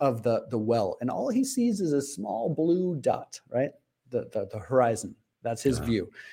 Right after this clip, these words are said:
Speaker 1: Jingdi Zhihua describes that myopic, small vision, narrow visioned,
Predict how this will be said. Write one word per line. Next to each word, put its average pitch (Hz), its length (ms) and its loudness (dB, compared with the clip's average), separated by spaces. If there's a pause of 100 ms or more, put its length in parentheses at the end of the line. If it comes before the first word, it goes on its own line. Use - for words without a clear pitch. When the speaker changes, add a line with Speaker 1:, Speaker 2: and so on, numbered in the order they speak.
(120)
Speaker 1:
Jingdi 165 300 2
Zhihua 135 400 6
describes 131 680 4 (320)
that 120 240 4
myopic, 123 800 6 (180)
small 135 960 8
vision, 120 460 6
narrow 127 400 10
visioned, 117 560 2